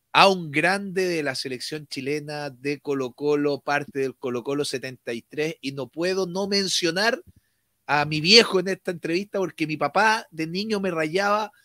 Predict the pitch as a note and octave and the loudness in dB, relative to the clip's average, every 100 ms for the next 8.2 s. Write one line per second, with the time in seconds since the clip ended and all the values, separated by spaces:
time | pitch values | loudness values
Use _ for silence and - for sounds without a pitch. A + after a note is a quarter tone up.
0 | _ _ _ _ F3+ G3+ F#3+ F3+ E3 E3+ | _ _ _ _ 6 6 6 4 2 0
1 | F#3 F3 F3 F#3 F#3 - D#3 E3 C#3+ D3+ | 0 0 0 0 -4 -6 -6 -6 -4 -2
2 | F3 F#3 F3 D3+ F3+ F3 D#3+ - E3 E3+ | 0 0 -2 -4 -2 0 -2 -4 -6 -6
3 | D#3 E3 F3 F#3 E3+ C#3+ D3 F3+ - D3 | -8 -6 -4 -6 -6 -6 -2 -2 0 -2
4 | D#3+ F#3+ F3 F3+ - E3+ D#3+ D#3 E3+ F#3+ | 0 0 0 -2 -2 -2 0 0 0 -2
5 | - E3+ D3+ E3 - D3 D#3+ G3 F3+ D#3+ | -6 -8 -4 -6 -4 -4 0 0 0 0
6 | D#3+ F3+ E3+ - F3+ E3 E3+ D3+ D#3 F3 | 2 2 0 0 -4 -2 -4 0 2 2
7 | G3+ G#3+ - _ _ - D#3+ E3+ F#3+ F#3 | 2 0 -8 _ _ -2 2 4 4 2
8 | D#3 | -6